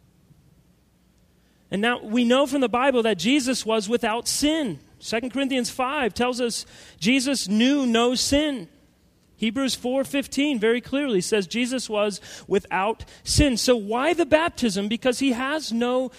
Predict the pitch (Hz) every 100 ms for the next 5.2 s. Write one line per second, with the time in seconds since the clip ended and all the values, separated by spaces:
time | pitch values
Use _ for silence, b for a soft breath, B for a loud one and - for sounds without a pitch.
0 | - - 285 262 220 233 - 202 165 185
1 | 190 226 226 311 294 175 - _ _ _
2 | _ _ _ _ _ _ _ _ _ _
3 | - 196 269 330 254 277 - 302 - 254
4 | 226 202 220 254 247 214 - 262 311 262
5 | 240